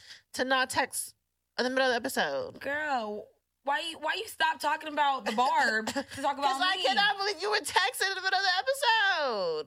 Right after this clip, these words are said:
Speaker 2: I mean, you would if it wasn't your phone we was using.
Speaker 1: I would not.
Speaker 2: Mm.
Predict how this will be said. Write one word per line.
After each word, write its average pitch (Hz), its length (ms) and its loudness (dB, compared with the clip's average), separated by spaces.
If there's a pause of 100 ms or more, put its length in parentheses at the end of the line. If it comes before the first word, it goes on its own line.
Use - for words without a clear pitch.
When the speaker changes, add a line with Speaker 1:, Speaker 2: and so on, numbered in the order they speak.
(160)
Speaker 2:
I 226 100 -2
mean, 233 260 -6
you 269 160 -10
would 233 240 -2
if 233 100 -8
it 233 100 -4
wasn't 226 280 -2
your 247 140 -4
phone 226 280 -8
we 233 60 -8
was 233 160 -10
using. 208 360 -10 (120)
Speaker 1:
I 285 140 2 (100)
would 359 180 -4 (100)
not. 269 540 0
Speaker 2:
Mm. 196 440 -8